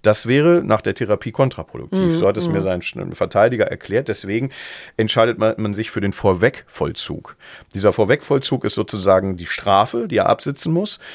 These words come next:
Speaker 1: Und erst nach sechzehn Monaten beginnt die Therapie. Das heißt, die, äh, die hoffentliche Lösung, äh, dieser Gefahr, indem man ihm sozusagen, äh, von der Alkoholkrankheit, äh, ähm, erlöst. Und, ähm, ja,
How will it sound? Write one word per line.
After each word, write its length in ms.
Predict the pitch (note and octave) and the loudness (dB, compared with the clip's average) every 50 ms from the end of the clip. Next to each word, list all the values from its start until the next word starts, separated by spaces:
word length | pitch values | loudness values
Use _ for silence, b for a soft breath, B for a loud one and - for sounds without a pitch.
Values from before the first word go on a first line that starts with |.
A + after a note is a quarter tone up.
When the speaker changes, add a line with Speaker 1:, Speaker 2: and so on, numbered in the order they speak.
| B B | B B
Speaker 1:
Und 200 | B A2+ A#2 - | B 0 2 4
erst 200 | A#2+ A#2+ A#2+ - | 4 4 4 4
nach 120 | A#2+ A2 | 2 0
sechzehn 360 | - A#2+ A2+ - - - G2+ G2+ | 2 0 0 0 -2 -2 0 2
Monaten 540 | G2+ A2 C3 D3 D#3 D3+ D3 - C3+ B2+ | 4 4 6 6 6 4 4 2 2 2
beginnt 320 | A#2 A2 F#2+ A#2 A#2 A#2 A#2 | 2 2 2 2 0 0 0
die 80 | G#2 | -2
Therapie. 680 | - - A2 F#2+ G2 F#2 F#2 - - - D#3+ F3+ D#3+ A#2 | 0 0 2 4 6 4 4 2 0 -2 0 0 0 0
Das 200 | F#2+ F2+ - - | 0 0 2 2
heißt, 260 | G2+ F#2+ - - - | 2 2 2 0 -2
die, 180 | F#2+ F#2+ F#2 | -2 0 0
äh, 560 | - - - - - - - - - - G1+ - | -2 -2 -4 -4 -4 -6 -6 -4 -4 -6 -4 -4
die 160 | - F#2+ F2+ | -4 -6 -2
hoffentliche 640 | - - B2 B2+ - C3 A#2 A#2+ A#2+ B2 - A#2 G#2 | 2 2 2 2 2 0 -2 0 -2 0 0 2 2
Lösung, 720 | G2 G2+ G#2+ A2+ A#2+ B2+ A2+ B2 A#2+ A#2 A#2 A#2+ A#2+ - | 4 6 6 8 6 6 6 4 4 4 4 2 2 0
äh, 320 | - G2 G#2 G#2 G2+ G2 G2 F#2+ - - G2+ | 2 4 4 4 4 2 0 -2 -2 -2 0
dieser 260 | G2+ G#2 F#2+ G2+ F#2+ | 0 2 4 4 4
Gefahr, 500 | F#2+ G2 - - G#2+ A2 B2+ D3 - A2 | 2 0 0 2 2 4 4 4 4 4
indem 300 | A2 G#2+ G2+ G#2+ A2+ A#2 | 2 2 2 2 4 4
man 160 | A#2 A2+ A2 | 6 4 4
ihm 200 | A2 A2 A2 A2 | 4 2 2 2
sozusagen, 680 | G#2 G#2+ G2 - G#2+ F#2+ F#2 F#2+ F#2 F#2+ F#2+ F#2+ G2 | 2 0 0 0 -2 -2 2 2 4 4 2 0 -2
äh, 200 | G2 F#2 F#2 F#2+ | -2 -2 -2 -4
von 180 | F#2 - G2+ F#2+ | -2 -2 0 0
der 140 | F#2+ - E2+ | 2 2 2
Alkoholkrankheit, 1000 | F2+ F2+ - - - F#2 F2+ F2+ F#2 - - - F2 E2+ - - D#2+ D#2 D2+ - | 2 0 -2 -2 -2 0 0 0 0 -2 -4 -6 -6 -6 -6 -8 -8 -8 -8 -10
äh, 240 | - - E2 D#2+ - | -8 -6 -6 -6 -6
ähm, 320 | - - E2 E2 E2 D#2+ | -6 -8 -8 -8 -8 -8
erlöst. 540 | - D#2 F2 D#2 D2 - - - - - - B B B B B B B B B B B B | -8 -8 -8 -8 -10 -14 -16 -18 -20 -20 -20 B B B B B B B B B B B B
Und, 520 | B - G2 G2+ G#2 G2 G2+ G2 - - F#2+ | B 2 2 4 4 2 0 -2 -2 0 2
ähm, 460 | F#2 G2 F#2+ F#2+ F#2+ F#2 F#2 F#2+ G2+ - - | 4 4 4 4 2 0 -4 -4 -8 -6 -2
ja, 240 | C3 D3+ B2+ - | 2 2 2 0